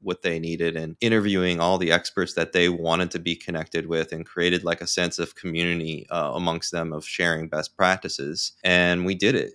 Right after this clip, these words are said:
And when Eventbrite went public in twenty eighteen, when you looked at the investor documentation, it actually mentioned our content,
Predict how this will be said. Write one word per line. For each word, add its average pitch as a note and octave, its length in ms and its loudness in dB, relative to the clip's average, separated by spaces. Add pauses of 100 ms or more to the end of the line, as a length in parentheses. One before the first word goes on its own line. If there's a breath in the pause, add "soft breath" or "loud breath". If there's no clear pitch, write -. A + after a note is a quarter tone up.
And E2+ 440 0
when F2 580 0 (120)
Eventbrite F#2+ 600 0
went F#2 260 -4
public F#2 640 -2
in F2 380 -2
twenty F2 640 -8
eighteen, F2 720 -6
when G2 140 -2
you F#2+ 120 2
looked G#2 220 4
at G2+ 180 0
the F#2+ 180 2
investor F#2+ 560 0
documentation, D#2+ 1080 -2
it F#2+ 100 2
actually F#2 520 4
mentioned E2+ 840 -2 (240)
our F2 120 2
content, E2+ 560 -2